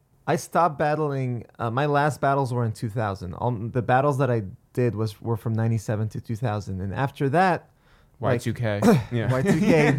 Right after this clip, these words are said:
Speaker 2: <laughs>
Speaker 1: because of the glitch, <laughs> um, because of the glitch, uh, and the shortage of, of water, um, <laughs> I, I, I moved on.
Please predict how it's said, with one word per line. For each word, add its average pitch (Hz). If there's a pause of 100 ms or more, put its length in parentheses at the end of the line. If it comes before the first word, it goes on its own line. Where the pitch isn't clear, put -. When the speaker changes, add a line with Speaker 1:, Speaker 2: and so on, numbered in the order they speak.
Speaker 2:
<laughs> 143
Speaker 1:
because 208
of 240
the 220
glitch, 165
<laughs> -
um, 127
because 151
of 180
the 185
glitch, 147 (500)
uh, - (360)
and 127
the 127
shortage 135
of, 117
of 113
water, 110 (400)
um, 131 (200)
<laughs> 160 (500)
I, 127
I, 147
I 139
moved 127
on. 110